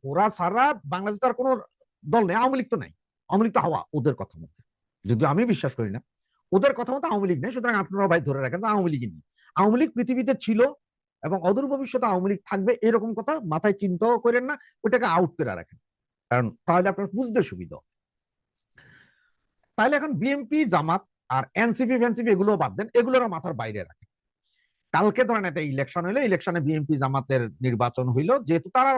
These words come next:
কিন্তু আবার দুই ভাই, মা-, একই মায়ের পেটে দুই ভাই, বিএনপি ক্ষমতায় আসলো জামাত আসা আর জামাত ক্ষমতায় আসলো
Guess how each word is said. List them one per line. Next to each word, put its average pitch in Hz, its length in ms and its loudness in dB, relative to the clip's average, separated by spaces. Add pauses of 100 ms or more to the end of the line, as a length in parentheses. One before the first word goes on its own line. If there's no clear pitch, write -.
কিন্তু 220 180 -8
আবার 196 180 -2
দুই 160 180 -2
ভাই, 131 120 -2 (380)
মা-, 151 260 2
একই 226 200 0
মায়ের 170 200 2
পেটে 147 160 0 (100)
দুই 135 140 2
ভাই, 240 100 2 (460)
বিএনপি 160 380 2
ক্ষমতায় 202 320 2
আসলো 226 160 -2 (100)
জামাত 208 280 -2
আসা 214 160 -2 (320)
আর 117 140 -4
জামাত 143 260 0
ক্ষমতায় 127 320 0
আসলো 139 140 -2